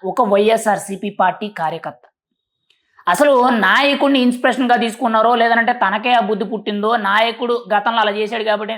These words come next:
నేను కూడా ఇలా చేస్తే బాగుంటుంది అనిపించిందో, లేకపోతే ఇంకోటో ఇంకోటో మనకు తెలియదు. వైఎస్ఆర్సీపీ పార్టీకి చెందిన ఒక కార్యకర్త అంబేద్కర్ కోనసీమ జిల్లాకి చెందిన అమలాపురం మండలానికి చెందిన సాకూరు అనే గ్రామంలో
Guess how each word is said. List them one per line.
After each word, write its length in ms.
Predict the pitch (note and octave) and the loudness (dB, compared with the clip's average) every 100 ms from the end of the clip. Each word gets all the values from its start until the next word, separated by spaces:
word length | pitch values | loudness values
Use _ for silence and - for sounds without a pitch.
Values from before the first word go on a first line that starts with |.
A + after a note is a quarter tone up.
| G3+ | -8
నేను 100 | G#3 | -6
కూడా 120 | G#3+ G#3+ | -4 -4
ఇలా 100 | F#3+ G#3 | -6 -6
చేస్తే 160 | G#3+ F3+ | -8 -8
బాగుంటుంది 320 | F#3 G3+ G3+ G3 | -8 -6 -6 -6
అనిపించిందో, 400 | F#3 F3+ G3 G#3+ | -8 -12 -6 -2
లేకపోతే 200 | G#3+ G3+ G3+ | 0 -2 -6
ఇంకోటో 280 | G#3 G#3+ G#3 G3+ | -6 -6 -6 -8
ఇంకోటో 240 | A3 A3+ G3 | -8 -8 -8
మనకు 160 | F3+ F3+ | -8 -8
తెలియదు. 260 | F#3+ D#3+ - _ _ _ _ _ - G#3 | -10 -10 -18 _ _ _ _ _ -2 2
వైఎస్ఆర్సీపీ 680 | C#4 D4+ D4 C4+ C4+ C4 B3 | 4 4 2 2 0 0 2
పార్టీకి 340 | A#3 A#3 B3 A#3 | 2 2 -2 -2
చెందిన 220 | A3+ A#3 A3+ G3+ | -2 0 0 -2
ఒక 200 | G3+ F3+ | -4 0
కార్యకర్త 520 | F#3+ A#3 A3+ F#3+ - G#3 B3+ D4+ - | 2 2 0 -4 -2 -4 -4 -8 -6
అంబేద్కర్ 560 | A#3 C4 C#4+ C#4 C4 - | -4 0 0 -2 -4 -2
కోనసీమ 440 | A3 B3 A#3 B3+ A#3+ A3+ | -2 -2 -4 -6 -4 -2
జిల్లాకి 380 | A#3 A#3 A3 - | 0 -2 -4 -10
చెందిన 300 | G3+ G3+ G3+ A#3+ F4 - _ - E3+ | -10 -8 -6 -4 -6 -12 _ -8 -4
అమలాపురం 580 | B3+ D4+ D4 C4+ C4+ A#3+ | 0 2 2 2 0 0
మండలానికి 440 | A#3 A#3+ B3 A#3 A3+ | 0 2 0 -4 -8
చెందిన 240 | A3+ A#3 A3 | -6 -6 -2
సాకూరు 520 | G3+ A#3+ C#4 C4+ C4 B3+ - | 0 0 0 -6 -6 -6 -6
అనే 140 | A3+ A3 G3+ | -4 -4 -2
గ్రామంలో 420 | G3 A#3+ A#3+ | -2 -2 -2